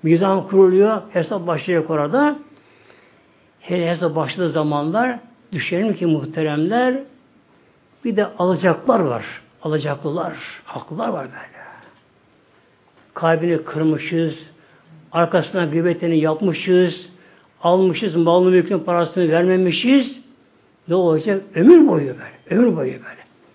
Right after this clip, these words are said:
Yüzlerce alacaklı böyle. Herkes bizlere sevap arıyor mahşerde. Nerede varsa. Babası anası yapışıyor. Yapışıyor. Alacaklar böylece. Allah'ın hakkını istiyor bundan böyle. İşte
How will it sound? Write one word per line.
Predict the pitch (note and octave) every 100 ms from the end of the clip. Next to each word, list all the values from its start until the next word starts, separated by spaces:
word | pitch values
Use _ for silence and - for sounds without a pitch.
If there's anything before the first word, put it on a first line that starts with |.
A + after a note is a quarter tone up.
| _ _
Yüzlerce | E3 G3 D3+ C#4+ A#3+ F#3
alacaklı | F3+ F3+ E3 D#3+ - G3+
böyle. | D3 C3+ C#3 - _ _ _ _
Herkes | - C4+ A#3 A3+ D#3+
bizlere | C4+ C#4+ C4 A#3+
sevap | - A3+ A#3
arıyor | A3 A#3+ A3
mahşerde. | F3+ D#3+ F3+ D3+ C3+
Nerede | D#3 C#4 B3+
varsa. | G3+ D#3+ - C3+ - - _ _ _
Babası | D#3 G#3+ A3+ A3+
anası | A3+ A#3
yapışıyor. | A#3 G3 G#3 G#3+ B2+ - - _ _
Yapışıyor. | F3 D3+ - - - - - - - _ - - - - _
Alacaklar | E3+ G3 E3 F3+ - G3+ F#3+
böylece. | D3+ C#3+ D3+ A3+ B3
Allah'ın | A#3 F3 A3 B3 A3+ D4+ A#3+ - -
hakkını | G#3 G3+ A#3+
istiyor | F3+ A#3 G3
bundan | E3+ E3
böyle. | C3+ G#2+ B2+ - D3+ - - _ _ _ _ _ _ _ _ _ _ _ _ _ _ _ _
İşte | F#3+ D#3+ G3